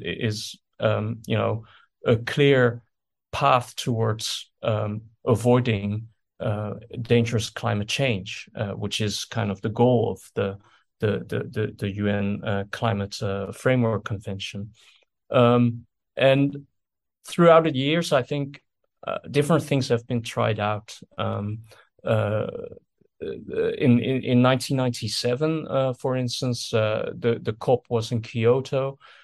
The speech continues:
Um, uh, governments have tried out to basically divide responsibilities, right? Uh, you know, we know how much we need to reduce.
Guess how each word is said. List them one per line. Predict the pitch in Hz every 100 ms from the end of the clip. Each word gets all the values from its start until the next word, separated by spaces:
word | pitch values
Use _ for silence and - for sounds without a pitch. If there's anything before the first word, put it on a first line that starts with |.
| _ -
Um, | 123 117 113 113 _ _ _ _
uh, | 123 117 - - 180 - _ _ _ _ _ _ _ _ - 127
governments | 151 151 160 156 135 127 - -
have | 123 123
tried | - - 143 135 127
out | 123 120 -
to | - 117 113 113 -
basically | - 175 180 175 139
divide | 120 101 127 123 123
responsibilities, | 110 - 120 113 113 101 107 104 - 92 90 - -
right? | 110 110 117 -
Uh, | 107 104 104
you | - 117
know, | 104 104
we | 110 110
know | 110 123 127 113 113 _ _ -
how | 107
much | 104 101 -
we | 110 104
need | 104 101
to | -
reduce. | 107 104 98 120 123 123 -